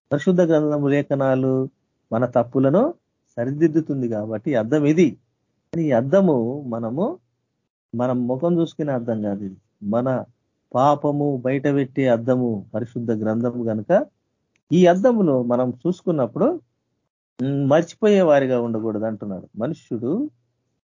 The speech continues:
మర్చిపోయేవాడిగా ఉండకూడదు అంటున్నాడు. అవతలి వాడు తన్ను చూచుకొని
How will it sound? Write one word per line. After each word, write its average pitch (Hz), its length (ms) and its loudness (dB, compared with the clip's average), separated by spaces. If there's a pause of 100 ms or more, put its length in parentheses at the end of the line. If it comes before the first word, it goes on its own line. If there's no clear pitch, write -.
(260)
మర్చిపోయేవాడిగా 165 1000 2
ఉండకూడదు 170 600 -2
అంటున్నాడు. 107 420 -10 (380)
అవతలి 113 440 -4 (140)
వాడు 131 500 2 (520)
తన్ను 208 320 4
చూచుకొని 202 960 0